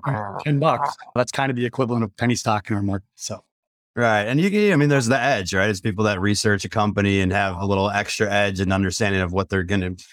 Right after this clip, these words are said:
Speaker 2: be doing in the future. It's similar here, you know, that a, a third string receiver may be out or nursing a hamstring injury.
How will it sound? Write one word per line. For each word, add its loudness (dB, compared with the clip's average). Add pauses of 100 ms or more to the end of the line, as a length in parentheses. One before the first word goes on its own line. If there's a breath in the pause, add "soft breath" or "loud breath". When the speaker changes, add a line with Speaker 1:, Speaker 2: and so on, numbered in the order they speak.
(180)
Speaker 2:
be 0
doing 2
in 0
the -2
future. 2
It's -6
similar 0
here, 2 (140)
you 2
know, 2
that -2
a, 0 (100)
a 2
third 2
string 2
receiver 2
may 4
be 2
out 0
or 2 (300 soft breath)
nursing 4
a 2
hamstring 0
injury. 2